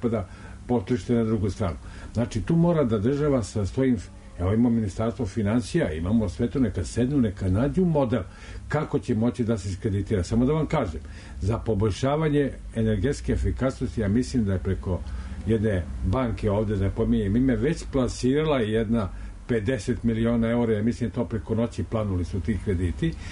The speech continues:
jer kad smo razgovarali kakvi bi bili ti krediti, rekli smo za ovu ratu od pedeset eura, a kamata tri posto na godišnjem nivou.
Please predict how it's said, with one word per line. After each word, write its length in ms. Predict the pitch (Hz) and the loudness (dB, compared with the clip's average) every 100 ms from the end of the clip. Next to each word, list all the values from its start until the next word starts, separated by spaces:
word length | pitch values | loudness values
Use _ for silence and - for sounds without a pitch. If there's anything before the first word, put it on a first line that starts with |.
| - - | -8 -4
jer 140 | 98 | -2
kad 140 | 127 | -2
smo 140 | - 120 | -2 0
razgovarali 680 | 110 95 113 127 143 127 - | 0 2 2 2 2 0 0
kakvi 380 | 160 180 147 | -2 0 -2
bi 120 | 113 110 | 0 0
bili 300 | 120 120 98 | 0 0 0
ti 180 | 120 - | -2 -2
krediti, 400 | 101 107 123 117 | -2 -2 -2 0
rekli 280 | 110 - 139 | 0 -2 -6
smo 240 | - 139 - - - 90 | -2 -4 -4 -10 -8 -2
za 120 | 113 | 2
ovu 180 | 113 113 | 4 4
ratu 300 | 117 113 113 | 2 0 -2
od 80 | 90 | 0
pedeset 580 | 110 90 117 - 175 - | -2 0 0 0 0 2
eura, 240 | 175 170 156 - | 2 2 -2 -4
a 80 | |
kamata 500 | - - 113 127 - | -6 -2 0 0 0
tri 280 | 98 - 107 98 | -6 -4 -4 -2
posto 440 | 95 90 - 98 - - | -2 -2 -2 -4 -4 -6
na 120 | 92 | -2
godišnjem 500 | 90 98 87 90 98 | 0 0 0 0 2
nivou. 300 | 90 87 76 | 2 2 0